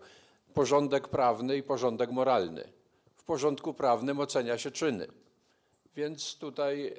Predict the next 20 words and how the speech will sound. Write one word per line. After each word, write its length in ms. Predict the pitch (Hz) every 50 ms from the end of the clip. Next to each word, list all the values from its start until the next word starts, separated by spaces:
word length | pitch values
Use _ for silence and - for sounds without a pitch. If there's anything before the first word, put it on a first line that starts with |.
| - -
oczywiście 540 | 147 127 - 143 139 147 135 - - 131
bierzemy 440 | 117 120 123 117 120 127 123 123 117 117 143 135 143 -
okoliczności 800 | - 139 - 135 131 127 120 - - 131 120 113 - - 139 127
łagodzące. 720 | 117 113 113 120 113 107 - 110 90 82 82 - - - - - - _ _ _
W 60 | - -
porządku 520 | 160 156 127 139 151 147 - - - 156
moralnym 800 | 147 143 143 143 127 117 117 117 120 139 143 151 165 175 175 170 - - - - _ _ _ _ _ _ _
możemy 540 | - - 139 139 127 123 135 127 135 143 135
tutaj 320 | - 139 127 135 135 139
po-, 260 | 135 139 127 135 139
podejść 520 | 135 - 131 117 107 101 117 131 135 113 127
i 80 | 139
oceniać 500 | 135 127 - 131 123 123 123 123 123 -
to 80 | - 131
inaczej 920 | 127 131 127 117 101 101 127 - 120 120 117 120 123 123 117 120 113 - 135
i 60 | 113
tutaj 320 | - 107 101 - 117 120
mamy 580 | 110 110 - 101 101 98 101 107 107 104 107 107 -
Trybunał 720 | - 127 127 117 113 117 113 107 104 107 110 113 117 120
Spowiedzi. 640 | 117 - - 147 139 131 139 113 - - - - -